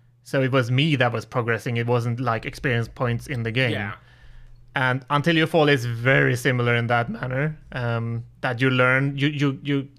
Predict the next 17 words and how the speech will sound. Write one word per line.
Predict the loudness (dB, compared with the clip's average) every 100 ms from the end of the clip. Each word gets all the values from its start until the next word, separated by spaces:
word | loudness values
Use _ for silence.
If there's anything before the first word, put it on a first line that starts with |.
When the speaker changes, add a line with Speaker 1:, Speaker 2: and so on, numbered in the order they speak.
| -20
Speaker 1:
start | -16 -2 0 0 0
to, | -4
like, | 0 0 -2 -4
learn | 2 4 4 0
the | -4
patterns | 0 0 0 0
of | 0 0 -4 -12
enemies | -8 -4 0 0 0
and | -2 -2 -6 -20 -20 -20 -20 _
just | 0 0 -2 -4
know | 0 4 4 4 2
what | 0 0 -2 -2
to | -8
do. | -4 -4 -4 -4 -8 _ -20 -20 -20 -20 -20 _ _ -18
Um, | -14 -12 -12 -12 -12 -14 -16 -20 -20 -20 _ _ -20 -20 -20 -20 -20 -20 -20 -12
very | -2 0 0 -2
enjoyable | -4 -4 -4 -2 -2 -2